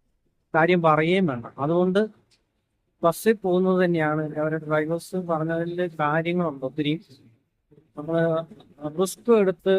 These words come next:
കാറുമായിട്ട് ഒറ്റയ്ക്കൊക്കെ ഇതുവഴി പോകുക എന്ന് പറഞ്ഞത് വളരെ ഡേഞ്ചർ തന്നെയാണ്. വണ്ടി എങ്ങാനും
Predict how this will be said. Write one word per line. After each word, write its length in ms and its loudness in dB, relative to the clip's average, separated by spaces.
കാറുമായിട്ട് 680 -2
ഒറ്റയ്ക്കൊക്കെ 580 -2
ഇതുവഴി 280 2
പോകുക 260 0
എന്ന് 160 0
പറഞ്ഞത് 340 -2
വളരെ 560 0
ഡേഞ്ചർ 380 0
തന്നെയാണ്. 360 -4
വണ്ടി 240 0
എങ്ങാനും 300 -2